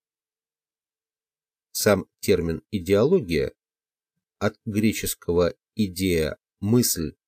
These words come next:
«понятие» и «логос», «учение», в значении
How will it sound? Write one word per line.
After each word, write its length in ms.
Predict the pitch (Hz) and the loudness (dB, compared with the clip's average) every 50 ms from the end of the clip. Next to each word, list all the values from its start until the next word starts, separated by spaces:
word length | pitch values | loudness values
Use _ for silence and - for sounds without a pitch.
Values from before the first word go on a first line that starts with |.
| _ _ _ _ | _ _ _ _
«понятие» 760 | - 98 98 95 92 87 80 - - - - 71 73 69 - - _ _ _ _ _ _ - | 0 2 2 2 2 2 0 0 -4 -6 -6 -4 -4 -4 -4 -6 _ _ _ _ _ _ 0
и 240 | 120 110 87 - - _ _ _ _ _ _ | 2 2 2 0 -6 _ _ _ _ _ _
«логос», 580 | 110 135 180 202 175 123 82 73 - - - - _ _ _ _ _ | 2 6 6 6 6 4 0 -2 -2 -6 -10 -16 _ _ _ _ _
«учение», 600 | - 120 - - - 92 76 71 71 67 - - - _ _ _ _ _ _ _ _ _ _ _ _ _ _ _ _ _ _ _ _ _ _ _ _ _ _ _ | -4 -4 -4 0 -2 -2 -2 -2 -4 -8 -10 -10 -14 _ _ _ _ _ _ _ _ _ _ _ _ _ _ _ _ _ _ _ _ _ _ _ _ _ _ _
в 60 | 104 | -2
значении 640 | 95 101 113 123 - - 117 101 90 87 87 - | 2 2 2 2 2 0 0 0 0 0 -2 -4